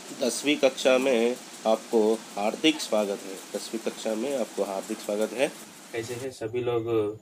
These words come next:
दसवीं कक्षा के बारे में एक बार देखेंगे। इससे पहले नौवीं कक्षा में हमको हर एक पाठ में, इससे पहले नौवीं कक्षा में हर एक पाठ में पहला प्रस्तावना चित्र रहते थे। प्रस्तावना चित्र के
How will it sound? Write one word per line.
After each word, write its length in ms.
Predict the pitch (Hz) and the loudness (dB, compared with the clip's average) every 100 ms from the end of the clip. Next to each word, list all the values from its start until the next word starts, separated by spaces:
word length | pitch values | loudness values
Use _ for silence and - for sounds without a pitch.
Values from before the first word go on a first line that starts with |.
| _ _ _ _ _ - | _ _ _ _ _ -8
दसवीं 220 | - 143 | -4 -2
कक्षा 320 | 135 127 135 123 | 0 0 0 0
के 140 | 123 | 0
बारे 240 | 117 113 | 0 0
में 140 | 113 110 | 0 -2
एक 80 | 104 | -2
बार 140 | 104 | -4
देखेंगे। 440 | 104 104 107 107 - | -2 -2 -4 -8 -8
इससे 240 | 123 - 160 | -10 0 0
पहले 360 | 147 143 147 | 2 2 2
नौवीं 260 | 135 123 127 | 0 -2 0
कक्षा 340 | 131 123 131 | -2 -2 -4
में 180 | 131 135 | -2 -2
हमको 300 | 135 117 127 | -4 -4 -6
हर 200 | 113 107 | -6 -6
एक 120 | 123 - | -6 -4
पाठ 240 | 104 104 | -6 -4
में, 120 | 113 - - _ _ _ _ _ _ - | -6 -6 -10 _ _ _ _ _ _ -12
इससे 200 | 113 135 | -2 -2
पहले 360 | 127 123 127 139 | 0 -2 -2 -4
नौवीं 260 | 113 117 | -4 -4
कक्षा 300 | 117 113 127 | -6 -6 -4
में 200 | 139 139 | -4 -4
हर 120 | 107 107 | -2 -2
एक 140 | 104 | -2
पाठ 260 | 101 101 123 | -2 -2 -4
में 140 | 143 | -6
पहला 340 | 139 110 117 | -4 -4 -2
प्रस्तावना 540 | 113 107 - 107 107 104 | -4 -6 -6 -6 -6 -6
चित्र 260 | 107 - | -10 -8
रहते 300 | 101 98 101 | -6 -4 -4
थे। 140 | 98 - | -4 -4
प्रस्तावना 440 | 107 107 113 110 | -4 -4 -4 -4
चित्र 280 | 101 101 101 | -6 -10 -8
के 280 | 104 101 | -4 -2